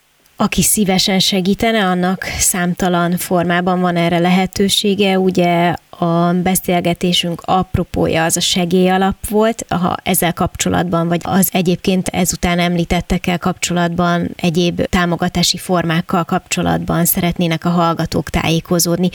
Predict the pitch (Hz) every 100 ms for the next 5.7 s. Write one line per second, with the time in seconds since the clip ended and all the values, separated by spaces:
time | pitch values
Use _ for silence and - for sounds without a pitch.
0 | - - 208 202 185 175 175 175 175 180
1 | 170 170 180 - 185 196 170 170 - 180
2 | 175 185 - 170 - - - 156 160 160
3 | - 175 170 160 - 170 165 165 - 170
4 | 147 156 160 - - - 147 - - -
5 | - - - - - - -